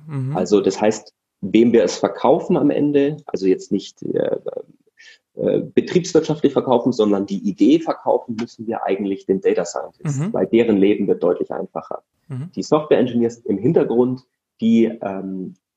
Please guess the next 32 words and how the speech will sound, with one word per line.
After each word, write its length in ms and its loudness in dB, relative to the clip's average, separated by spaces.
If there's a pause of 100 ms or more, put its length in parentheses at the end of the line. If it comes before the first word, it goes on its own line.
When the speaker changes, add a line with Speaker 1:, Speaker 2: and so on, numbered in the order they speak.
(120)
Speaker 2:
die 80 0
sind, 360 -2 (420)
die 200 -4
sind 180 0
immer 160 4
die, 200 2
die 200 4 (240)
halt 220 0
dafür 240 2
sorgen 440 2
müssen, 340 2
dass 180 2
es 80 0
funktioniert 560 2
am 140 -2
Ende, 340 -4 (300)
auch 180 2
in 80 2
Production. 540 -2 (220)
Speaker 1:
<laughs> 240 -20
Ja. 160 2
Speaker 2:
Und 340 0 (640)
damit, 680 0
sie 160 0
bekommen 480 0
eben 260 0
deutlich 560 2
besser 400 -2
vorbereitete 1000 0 (280)
Häppchen 500 0
von 240 0
den, 380 0